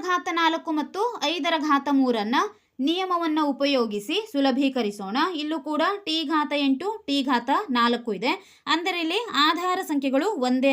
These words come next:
ಆಗಿದ್ದಾವೆ. ಆಧಾರ ಸಂಖ್ಯೆ ಒಂದೇ ಆಗಿದ್ದಾಗ ನಾವು ಎ ಎ ಎಂದು ತೆಗೆದುಕೊಳ್ಳಬೇಕು. ಇಲ್ಲಿ ಭಾಗಿಸಿದೆ, ಆದ್ದರಿಂದ ಭಾಗಿಸು. ಘಾತ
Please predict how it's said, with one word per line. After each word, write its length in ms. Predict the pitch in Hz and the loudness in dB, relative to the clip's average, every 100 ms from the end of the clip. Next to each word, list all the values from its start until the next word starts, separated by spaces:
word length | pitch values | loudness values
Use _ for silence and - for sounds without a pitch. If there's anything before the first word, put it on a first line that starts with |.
| 240 | 2
ಆಗಿದ್ದಾವೆ. 540 | 226 180 175 175 269 381 - _ - 311 | 0 -4 -6 -2 -2 -4 -10 _ 0 2
ಆಧಾರ 320 | 339 349 349 339 | 2 2 0 -2
ಸಂಖ್ಯೆ 200 | 302 320 294 | -2 -2 0
ಒಂದೇ 180 | 277 294 277 | 2 2 2
ಆಗಿದ್ದಾಗ 380 | 254 233 240 240 233 | 0 0 0 0 0
ನಾವು 160 | 254 392 370 262 | 0 -2 -2 2
ಎ 60 | 285 277 269 | 2 4 2
ಎ 60 | 254 | 2
ಎಂದು 180 | 240 311 415 | 0 -2 -2
ತೆಗೆದುಕೊಳ್ಳಬೇಕು. 800 | 277 247 262 247 240 226 202 208 320 403 269 | -2 0 0 2 2 2 -4 -4 -4 -2 0
ಇಲ್ಲಿ 180 | 269 392 - _ _ 202 | 0 0 -6 _ _ 0
ಭಾಗಿಸಿದೆ, 580 | 262 269 277 269 233 269 392 285 | 2 4 2 0 0 0 0 -2
ಆದ್ದರಿಂದ 460 | 240 226 240 208 202 320 403 _ _ 196 | -2 2 0 0 0 0 -2 _ _ 0
ಭಾಗಿಸು. 500 | 233 254 190 175 269 370 381 _ _ _ _ _ _ _ _ _ _ _ 247 | 4 4 0 -4 -2 -2 -6 _ _ _ _ _ _ _ _ _ _ _ -4
ಘಾತ 340 | 269 339 | 0 0